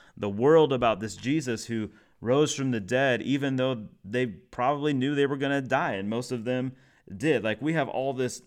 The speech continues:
additional information. We know more. We have to make a decision with it.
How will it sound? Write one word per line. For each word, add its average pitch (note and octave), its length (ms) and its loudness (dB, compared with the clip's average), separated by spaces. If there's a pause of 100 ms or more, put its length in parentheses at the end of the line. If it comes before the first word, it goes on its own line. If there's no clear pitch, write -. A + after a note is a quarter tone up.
additional C3+ 680 -2
information. B2 800 -2
We C3+ 160 -2
know B2 480 -2 (520)
more. A2 640 0 (400)
We A2 160 -8
have C#3 200 0
to B2 80 -6
make B2 200 -2
a G#2+ 40 -4
decision F#2+ 540 -6
with D#2 120 -14
it. C2 160 -18